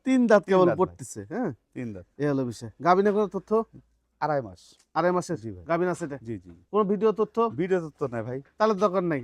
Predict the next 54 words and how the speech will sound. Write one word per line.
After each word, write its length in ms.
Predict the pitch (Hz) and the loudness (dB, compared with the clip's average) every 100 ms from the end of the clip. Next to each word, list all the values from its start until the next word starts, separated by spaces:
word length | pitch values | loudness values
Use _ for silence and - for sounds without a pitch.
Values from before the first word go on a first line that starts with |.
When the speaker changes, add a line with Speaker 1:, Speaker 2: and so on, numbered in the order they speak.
| - | -2
Speaker 1:
তাহলে 160 | 175 | -2
নাইও। 260 | 180 190 156 120 | 2 4 4 4
Speaker 2:
হ্যাঁ, 160 | 151 | 6
যা 140 | 139 180 | 8 10
আছে 180 | 180 185 | 10 6
তাই। 220 | - 123 90 87 | 0 -2 -2 -2
Speaker 1:
যা 140 | 175 180 | 4 4
আছে 140 | - - | 4 -4
তাই। 120 | 117 - _ _ _ - | -10 -12 _ _ _ -12
আচ্ছা, 200 | 151 131 123 | -10 -10 -4
এটার 200 | 196 196 | -2 0
দাম 80 | 196 | 0
চাচ্ছেন 240 | 170 170 160 | 0 -4 -6
কত? 100 | 131 131 | -6 -6
Speaker 2:
এর 100 | 135 | 0
দাম 140 | 160 | 0
চাচ্ছি 220 | 170 147 147 | 0 -6 -4
ভাই 180 | 147 151 - _ _ | -2 -4 -10 _ _
সাতাশ 300 | 151 147 147 | -12 -10 -12
হাজার। 200 | 110 85 _ - | -14 -20 _ -6
Speaker 1:
সাতাশ 320 | 202 196 196 | -2 0 2
হাজার 160 | 196 175 | 0 -2
টাকা? 120 | 135 | -6
Speaker 2:
জি। 180 | 117 110 - _ _ _ _ _ | -10 -14 -18 _ _ _ _ _
Speaker 1:
এখানে 200 | 185 185 185 | -6 -2 0
আরো 120 | 185 | 0
দুটি 200 | 165 156 | 0 -2
ছাগল 200 | 160 147 | -4 -6
আছে। 160 | - 139 _ | -8 -16 _
এই 80 | 202 | -6
দুটি 140 | 196 214 | -4 -2
ছাগল 160 | 226 | -2
কি 120 | 214 240 | -4 -6
ছাগল 180 | 208 175 | -4 -2
ভাই? 120 | 208 | 2
Speaker 2:
ভাই, 180 | 175 196 - | 4 4 2
সিরোহী 300 | 208 175 143 | 0 0 2
ভাই। 180 | 139 107 - | 0 -2 -6
Speaker 1:
সিরোহী 240 | - 220 247 | 2 4 4
ছাগল? 240 | 208 151 123 | 4 0 -2
Speaker 2:
জি 120 | 160 | -4
ভাই। 180 | 131 101 - _ - | -2 -4 -10 _ -6
Speaker 1:
আচ্ছা, 240 | 151 143 135 | -6 -4 -4
আপনি 200 | 170 185 208 | -4 -4 -4
তোতা 220 | 233 208 226 | -2 0 2
খালি, 200 | 233 240 | 2 2
পাঠা 260 | 214 214 226 | 4 4 4
খালি 180 | 233 | 0
সামনে 260 | 196 208 220 | 0 -2 0
আসতেছে 280 | 196 170 151 | -2 -4 -4
ভাই, 100 | 151 | -4
বুঝছেন? 300 | 160 247 208 | 2 4 4
Speaker 2:
<laughs> 20 | |
ও, 760 | 165 - 196 190 202 208 196 185 | 4 6 10 12 12 12 10 6